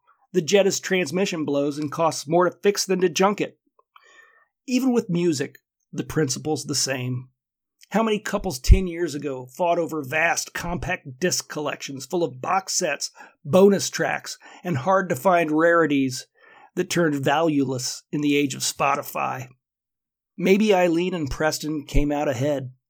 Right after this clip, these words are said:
Eileen doesn't live in Saint Louis anymore. If you met her today, today, right now, the woman you would see is older, heavier,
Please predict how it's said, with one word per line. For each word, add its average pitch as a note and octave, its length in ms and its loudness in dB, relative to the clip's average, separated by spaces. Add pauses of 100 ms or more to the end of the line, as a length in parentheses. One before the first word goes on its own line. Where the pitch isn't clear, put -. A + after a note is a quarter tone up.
(1160)
Eileen A3+ 380 4
doesn't E3+ 340 2
live D#3+ 180 2
in C3+ 80 0
Saint D3+ 280 -2
Louis C#3+ 360 0
anymore. C3 480 -2 (500)
If D#3+ 140 -2
you F3+ 80 4
met G3+ 160 4
her F#3+ 140 0
today, D3+ 680 -2
today, F3 320 2
right D#3+ 340 -4
now, C#3 480 -8 (380)
the D#3 80 -4
woman F3 360 2
you D#3+ 120 -4
would D3 120 0
see E3+ 260 -4
is D3 120 -4
older, D3+ 440 -8 (440)
heavier, D3+ 560 -2